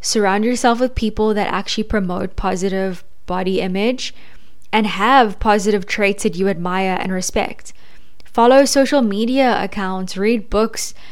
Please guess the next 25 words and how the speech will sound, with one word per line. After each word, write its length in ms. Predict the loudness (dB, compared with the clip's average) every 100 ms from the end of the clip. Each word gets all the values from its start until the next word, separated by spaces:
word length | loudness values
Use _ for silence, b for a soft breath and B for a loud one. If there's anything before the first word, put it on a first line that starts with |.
| B B 0
and 240 | 2 4
basically 540 | 4 2 0 -2 -2 -2
be 180 | -2 -2
selective 580 | 0 0 -2 -2 -4
about 300 | 0 0 0
what 140 | 0 -2
you 320 | -2 0 0
allow 420 | 0 -2 -2 -2
into 300 | -4 -4 -2
your 160 | -2 -2
headspace 600 | -4 -6 -6 -4 -2 -4
on 120 | -4
a 40 |
daily 300 | -4 -4 -2
basis. 580 | -4 -6 -8 -10 -10 -10 B B B B B
Surrounding 540 | -4 0 2 2 0 -2
yourself 540 | -2 0 0 0 -2
with 260 | -4 -4 -4
positive 640 | -4 -2 -2 -2 -2 -2 -4
influences 920 | -6 -4 -4 -4 -4 -6 -6 -6 -8 B B B B B -4
can 160 | -4
help 400 | -2 0 0 0
reshape 600 | -4 -4 -2 -2 -2 -2
your 140 | -2 -4
perception 880 | -4 -4 -4 -4 -6 -6 -4 -6